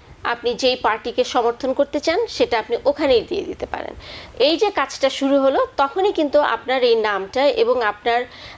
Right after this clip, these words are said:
যে, উম, স-, সংশ্লিষ্টতা এটা কিন্তু আপনার Board of Election-এ চলে যাচ্ছে, সরাসরি চলে যাচ্ছে এবং তারা ওটাকে লিপিবদ্ধ করবে। লিপিবদ্ধ করে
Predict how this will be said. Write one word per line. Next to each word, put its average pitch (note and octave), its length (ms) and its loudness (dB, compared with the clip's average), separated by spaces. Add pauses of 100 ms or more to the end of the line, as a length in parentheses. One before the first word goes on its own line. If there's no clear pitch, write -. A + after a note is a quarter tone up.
(100)
যে, G#3 440 2
উম, F#3 460 -4
স-, - 380 -8 (140)
সংশ্লিষ্টতা - 920 -2 (320)
এটা C#4+ 300 2
কিন্তু D4 360 0
আপনার E4+ 400 0 (100)
Board A3 180 4
of A3 160 -2
Election-এ A#3+ 420 2
চলে D4 240 2
যাচ্ছে, - 380 -10 (220)
সরাসরি E4 460 0
চলে - 240 -10
যাচ্ছে - 300 -8
এবং D4 240 2
তারা C#4 260 -2
ওটাকে B3 360 -2
লিপিবদ্ধ B3 520 -2
করবে। - 360 -6 (420)
লিপিবদ্ধ E4 540 2
করে C4+ 360 2